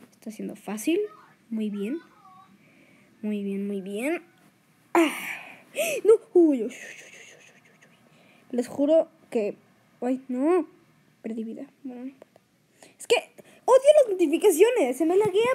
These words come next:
por su culpa. Ay, a ver, a ver. Ya me estoy, ok, ok, ok, ok, ok. Básicamente, no me quiero caer.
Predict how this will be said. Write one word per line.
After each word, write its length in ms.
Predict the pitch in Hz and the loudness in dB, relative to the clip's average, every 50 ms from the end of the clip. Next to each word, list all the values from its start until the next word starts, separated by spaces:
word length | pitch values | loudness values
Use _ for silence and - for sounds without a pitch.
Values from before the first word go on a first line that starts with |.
| 523 | 2
por 120 | 453 453 381 | 0 0 2
su 160 | 349 330 - | 0 -4 -4
culpa. 480 | 349 359 349 - 262 254 196 - - _ - - - - - _ - - - _ _ _ - _ - - - - - | -6 -8 -8 -6 -6 -8 -8 -8 -12 _ -20 -18 -18 -18 -18 _ -18 -18 -18 _ _ _ -20 _ -20 -18 -18 -18 -16
Ay, 360 | - - 269 269 269 247 208 190 | -10 -8 -6 -6 -6 -6 -8 -10
a 100 | - - | -12 -14
ver, 180 | - - - - | -14 -16 -18 -18
a 120 | - - | -20 -20
ver. 320 | - - _ - - - | -20 -20 _ -20 -18 -16
Ya 100 | - 240 | -12 -10
me 80 | 285 320 | -10 -10
estoy, 200 | 302 - 302 - - - _ _ _ _ _ _ _ _ _ _ _ _ - - _ - - - - - - - _ | -10 -10 -12 -14 -14 -16 _ _ _ _ _ _ _ _ _ _ _ _ -20 -20 _ -20 -20 -20 -20 -20 -20 -18 _
ok, 120 | 269 233 233 208 - - | -10 -8 -8 -8 -8 -10
ok, 20 | |
ok, 100 | 196 - | -14 -16
ok, 140 | 196 165 147 | -18 -18 -20
ok. 340 | - - - _ _ _ _ _ _ _ _ _ _ _ _ | -20 -20 -20 _ _ _ _ _ _ _ _ _ _ _ _
Básicamente, 640 | 226 277 339 392 330 277 262 262 254 277 262 - _ _ _ _ _ _ _ _ _ _ _ _ _ _ _ - - - _ - - _ _ _ _ _ _ _ - - - - - - - _ _ _ _ _ _ _ _ _ _ _ | -10 -8 -6 -4 -4 -4 -4 -4 -6 -6 -8 -8 _ _ _ _ _ _ _ _ _ _ _ _ _ _ _ -20 -20 -20 _ -20 -20 _ _ _ _ _ _ _ -20 -20 -20 -20 -20 -20 -20 _ _ _ _ _ _ _ _ _ _ _
no 100 | 214 214 | -16 -14
me 100 | 226 220 | -14 -14
quiero 200 | 202 208 196 196 | -14 -14 -16 -16
caer. 160 | 190 - - | -18 -20 -20